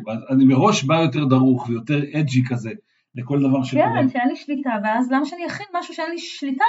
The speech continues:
Speaker 2: עליו, שאני יכולת לנהל אותו, שאני יכולת להשפיע? והדבר הזה מייצר איזושהי התנגדות חזקה, כי באמת, באמת, זה המצב, אין לי שליטה, אני צריך
Speaker 1: Mhm.
Speaker 2: לחיות בתוך מציאות שבה אין לי יכולת השפעה על מישהו בעולם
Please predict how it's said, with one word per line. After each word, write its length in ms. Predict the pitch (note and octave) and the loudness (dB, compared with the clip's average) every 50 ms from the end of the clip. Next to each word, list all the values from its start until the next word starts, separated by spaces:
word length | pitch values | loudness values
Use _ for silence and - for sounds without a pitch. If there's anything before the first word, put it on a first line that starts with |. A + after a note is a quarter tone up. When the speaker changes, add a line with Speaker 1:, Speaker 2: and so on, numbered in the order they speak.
| - - | 0 0
Speaker 2:
עליו, 120 | E4 C4 | -2 -4
שאני 160 | - D4+ C#4 C#4+ | -4 -4 -6 -6
יכולת 280 | C#4+ - D#4+ D#4 D#4+ | -6 -6 -6 -6 -4
לנהל 280 | E4 D#4 D4+ D#4 F4+ G4 | -2 0 0 0 0 -2
אותו, 140 | G4 - D4 | -4 -6 -8
שאני 220 | B3+ D4+ C4+ C4+ | -8 -6 -6 -8
יכולת 200 | D4+ - D#4 D#4 | -8 -10 -8 -6
להשפיע? 380 | D#4 D4+ C4+ - - - G4 A4 G#4 - - - - - _ _ _ _ - | -4 -4 -4 -6 -8 -12 -10 -8 -8 -10 -10 -14 -20 -20 _ _ _ _ -6
והדבר 340 | A3+ A3 G#3+ G#3 A#3+ D#4 G4 A4+ | -4 -4 0 2 2 4 4 2
הזה 160 | A4 D#4 D#4+ C#4 B3+ - | 0 -2 -2 -4 -2 -2
מייצר 500 | A3+ A3+ A3 G#3 G#3+ - - E4 F4+ F#4 F4+ - | -4 -4 -4 -8 -10 -8 -4 -2 -2 -2 -2 -4
איזושהי 340 | C#4+ C#4 E4+ - - F4+ E4+ - - | -6 -6 -8 -8 -10 -12 -12 -10 -10
התנגדות 760 | C4 B3+ - - B3 A3+ G3+ E3+ F3+ F3 F#3+ C4+ F#4 A4+ A4+ - | -10 -10 -4 -2 -2 -2 -2 -2 -6 -8 -8 -8 -8 -8 -10 -10
חזקה, 460 | - - B3+ F#3+ G#3 G#3 G#3 - G#4 G#4 - | -8 -6 -6 -4 -6 -8 -6 -6 -6 -6 -4
כי 100 | - A#3+ | -4 -4
באמת, 420 | - G#3 G3 F#3+ G3 A3+ D#4 - - | -2 -2 -2 -2 -2 -2 -2 -2 0
באמת, 420 | D4 E4+ D#4+ C4 A3+ G#3+ G#3+ G#3 | 0 2 2 2 2 0 -2 -4
זה 140 | E3+ G#3 G#3+ | -4 -2 -2
המצב, 360 | A3 A#3 B3+ B3+ - G4 F#4 C4+ A3+ | 0 2 2 0 0 0 -2 -2 -2
אין 80 | A#3+ | -2
לי 60 | B3+ | -2
שליטה, 280 | C4+ - D4+ D4 C4 F#4+ F#4+ | -2 -2 -4 -6 -6 -4 -4
אני 80 | D4 B3+ | -4 -4
צריך 280 | - G#3 G#3 A3 A3+ | -4 -6 -8 -8 -6
Speaker 1:
Mhm. 60 | A#3+ - | -6 -6
Speaker 2:
לחיות 460 | G#3+ G#3+ A3+ C4 A#3 G3+ G3+ - - | -4 0 2 2 2 2 0 -6 -10
בתוך 300 | F#3+ - - C4+ C4 - | -12 -10 -10 -10 -8 -8
מציאות 540 | D#4+ C4 - - D4+ - - - G#3+ G#3 G#3 - _ _ _ _ _ _ | -10 -10 -10 -10 -12 -12 -10 -8 -8 -8 -8 -10 _ _ _ _ _ _
שבה 460 | - - D#4 D4 G#3+ G#3 G3+ G3 G3+ G#3 - - _ _ _ _ - | -4 -2 -2 0 0 0 0 0 -2 -2 -6 -12 _ _ _ _ -6
אין 100 | C4+ C#4+ | -4 -4
לי 100 | F4 G4+ | -4 -4
יכולת 300 | G#4+ - - A4 A4+ - | -6 -6 -6 -8 -8 -10
השפעה 260 | - - - - G#4 F#4+ A#4 B4 B4 A4 - | -14 -14 -4 0 0 0 0 0 -6 -4 2
על 160 | C4 B3+ C4 | 4 4 4
מישהו 380 | C#4 D#4+ A4 A4+ A4 A4 G4+ F4+ | 4 2 -2 -8 -12 -8 -2 0
בעולם 300 | F#4+ F#4 F4+ F4 G4 | 0 2 2 2 0